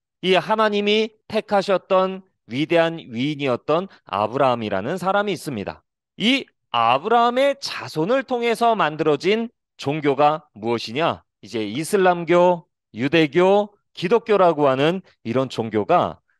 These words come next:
아브라함을 통해서 파생돼서 나온 종교가 되겠습니다. 자, 그런데 이 종교의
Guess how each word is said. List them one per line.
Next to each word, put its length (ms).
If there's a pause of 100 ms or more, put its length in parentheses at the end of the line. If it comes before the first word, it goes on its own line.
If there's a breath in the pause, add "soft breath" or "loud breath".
아브라함을 580
통해서 600 (180)
파생돼서 880 (160 soft breath)
나온 400
종교가 420
되겠습니다. 720 (420)
자, 280
그런데 640 (300)
이 240
종교의 760